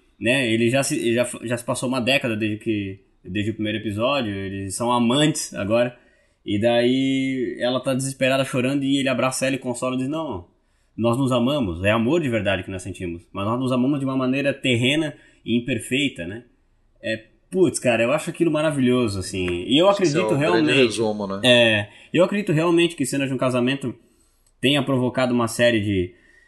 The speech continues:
Speaker 1: de separações, porque é um filme que causa muita reflexão.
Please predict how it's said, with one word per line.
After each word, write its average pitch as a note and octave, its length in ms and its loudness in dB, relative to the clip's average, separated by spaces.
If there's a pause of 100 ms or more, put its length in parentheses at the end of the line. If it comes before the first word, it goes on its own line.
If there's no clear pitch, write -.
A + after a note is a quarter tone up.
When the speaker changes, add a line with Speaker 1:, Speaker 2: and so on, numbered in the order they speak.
(160)
Speaker 1:
de G#2+ 120 0
separações, A2+ 680 0
porque C#3+ 240 -2
é E3+ 40 2
um E3+ 80 2
filme F3 220 2
que E3 100 -8
causa D#3 360 -2
muita C3 320 0
reflexão. G2+ 720 -6